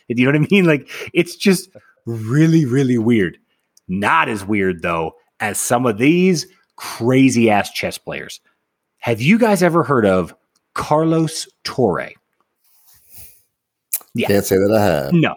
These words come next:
Speaker 1: neither have I. Uh, he had a weird thing. He would eat ten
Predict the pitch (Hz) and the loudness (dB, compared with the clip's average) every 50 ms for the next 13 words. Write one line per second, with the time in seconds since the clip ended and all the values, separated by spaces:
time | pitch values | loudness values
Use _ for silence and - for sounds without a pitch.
0 | - - 139 139 113 92 85 67 - - _ - - - - _ - 131 123 117 | -4 -2 -2 -2 -2 -2 -6 -10 -12 -12 _ -20 -20 -20 -20 _ -2 0 0 2
1 | 113 113 - 123 147 160 165 165 208 240 220 165 - 208 202 190 165 160 180 170 | 0 0 0 0 0 2 4 4 4 4 4 2 2 2 2 2 2 2 2 2
2 | 156 151 131 - _ - - - 160 170 180 190 202 233 262 285 285 - | 0 -2 -6 -8 _ -12 -6 -4 0 0 2 2 2 2 2 0 -2 -8